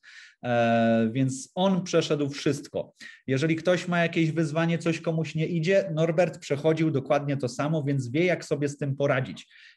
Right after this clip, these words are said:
I naprawdę, ja odkąd zacząłem z nim pracować, co by mi się, co, co, co gdzieś by się nie szło, coś by mi nie wychodziło,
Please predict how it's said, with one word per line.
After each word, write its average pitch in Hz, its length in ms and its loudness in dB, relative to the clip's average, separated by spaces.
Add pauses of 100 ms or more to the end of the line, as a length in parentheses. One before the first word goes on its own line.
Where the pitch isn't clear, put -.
I 143 180 4
naprawdę, 156 400 2
ja 139 120 4
odkąd 147 220 -2
zacząłem 147 320 -2
z 139 60 -4
nim 143 140 -4
pracować, 143 640 0 (520)
co 240 320 0
by 185 140 0
mi 160 120 0
się, 135 340 0
co, 143 160 -2
co, 175 140 -2
co 160 120 -4
gdzieś 156 180 -4
by 151 100 -8
się - 180 -10
nie 165 260 0
szło, 170 360 0
coś 165 320 -2
by 151 100 -8
mi 156 120 -2
nie 165 120 0
wychodziło, 165 640 4